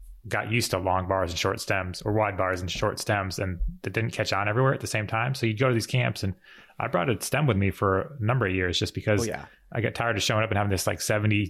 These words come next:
Speaker 1: mil stem. Like, I just want my fifty or forty. So yeah, I wouldn't say it's, these days it's pretty chill, but there were times where you'd have to, like,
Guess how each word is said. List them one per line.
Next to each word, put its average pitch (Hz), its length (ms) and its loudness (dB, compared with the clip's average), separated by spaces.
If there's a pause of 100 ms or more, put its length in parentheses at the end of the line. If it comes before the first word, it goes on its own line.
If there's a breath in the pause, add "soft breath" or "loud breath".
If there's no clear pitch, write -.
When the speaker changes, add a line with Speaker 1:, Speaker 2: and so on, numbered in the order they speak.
Speaker 1:
mil 113 300 4
stem. 113 340 0
Like, 101 260 -2
I 110 120 -4
just 110 180 -4
want 113 200 0
my 101 120 0
fifty 107 340 -2
or 98 60 -2
forty. 104 320 0
So 101 280 0 (500)
yeah, 135 240 -2
I 123 100 0
wouldn't 139 260 4
say 135 160 4
it's, - 280 -6 (120)
these 123 200 2
days 107 160 0
it's 90 100 -4
pretty 92 320 0 (280)
chill, 113 260 2
but 107 140 0
there 101 100 2
were 110 140 4
times 101 300 0
where 98 80 0
you'd 92 80 -2
have 98 160 -2
to, 117 80 0
like, - 240 -2